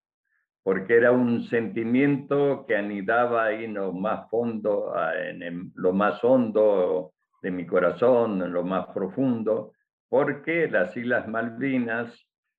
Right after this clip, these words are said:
eh, yo ya tenía conocimiento de ellas, es de cuarto grado, o sea, muchísimos años antes, ¿no? Pero como niño,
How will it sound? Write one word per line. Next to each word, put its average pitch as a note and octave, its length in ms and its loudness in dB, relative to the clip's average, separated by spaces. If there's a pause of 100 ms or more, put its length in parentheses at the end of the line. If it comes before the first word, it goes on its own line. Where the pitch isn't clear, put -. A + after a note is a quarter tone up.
(280)
eh, F#2 480 -2
yo A#2 200 2
ya G#2+ 260 2
tenía G#2+ 640 0
conocimiento F2 880 -4
de G2+ 260 2
ellas, A2+ 500 0
es F#2 260 -6
de F2 260 -4
cuarto G#2+ 520 0
grado, G2+ 520 0
o - 140 -10
sea, G2 220 -4
muchísimos E2 920 -8
años F2 440 -2
antes, - 680 -2
¿no? - 300 -8 (500)
Pero E3+ 340 4
como A#2 280 -2
niño, C#3 720 2